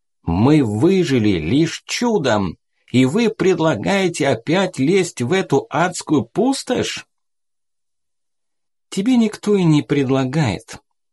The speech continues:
спокойно ответила я, поднимаясь с узкой лежанки. «Мы сами справимся. Ты сделал то, о чем тебе говорил Ренни?» «Сразу же!» яростно сверкнул глазами Мариус. «Кланы будут в курсе,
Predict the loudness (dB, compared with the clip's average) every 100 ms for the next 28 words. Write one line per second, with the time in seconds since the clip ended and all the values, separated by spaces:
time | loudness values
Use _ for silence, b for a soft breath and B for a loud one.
0 | _ -14 -8 -4 -4 -2 -2 0 -2 -4
1 | -2 -2 -2 -2 -2 -2 -4 -2 -2 0
2 | -4 -6 -12 -4 -2 -2 -4 -2 -2 -2
3 | -4 -4 -10 -18 _ _ _ _ 0 0
4 | 0 -2 -2 -4 -2 -2 -2 -6 -8 -14
5 | _ _ _ _ _ _ -2 0 0 -8
6 | -6 -2 -2 -2 -2 -2 0 -6 -6 -4
7 | -2 -2 -4 -4 -2 -2 -2 0 0 0
8 | -2 -4 -10 _ _ _ _ _ _ _
9 | -12 -8 -8 -2 0 2 0 0 -2 -2
10 | -8 _ _ _ _ _ -18 -6 -2 0
11 | -2 -4 -4 -4 -4 -4 -4 -2 -2 0
12 | -2 0 0 0 0 -2 -6 -10 -14 _
13 | _ _ _ -12 -6 -2 0 0 2 0
14 | -4 2 2 2 -2 -6 -6